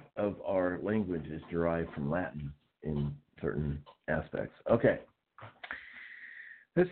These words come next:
see. Quid pro quo, Latin. A favor or advantage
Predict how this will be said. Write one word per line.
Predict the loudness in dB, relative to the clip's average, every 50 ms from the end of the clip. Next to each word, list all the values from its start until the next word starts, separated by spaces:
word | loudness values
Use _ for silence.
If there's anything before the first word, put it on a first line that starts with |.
| 6
see. | 6 6 6 6 4 2 -4 -8 -8
Quid | -2 -2 -2 -2 0
pro | 0 0 0 0
quo, | 0 -2 2 4 4 4 4 2 -2 -6 -12 -20 -20 -20 -20 _ _ _ _ _ _ -14 -4
Latin. | -2 0 0 0 -2 -4 -6 -6 -6 -10 _ _ _ _ _ _ _ _ _ -20 -20 _ _ _ _ _ _ _ _ _ _ _ _ _ _ -6 -4
A | -2 -2 -2 -2 -2 -2 2
favor | 4 4 4 6 6 6 6 6
or | 6 6 6 4 4
advantage | 4 2 0 2 2 0 0 -2